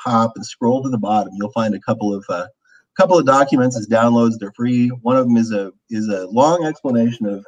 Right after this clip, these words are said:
how to tune a car and why this is the right way to tune a car. Um, <clears throat> um,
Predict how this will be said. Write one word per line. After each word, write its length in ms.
how 160
to 100
tune 180
a 120
car 260
and 220
why 720
this 220
is 120
the 100
right 180
way 120
to 180
tune 160
a 80
car. 500
Um, 400
<clears throat> 300
um, 480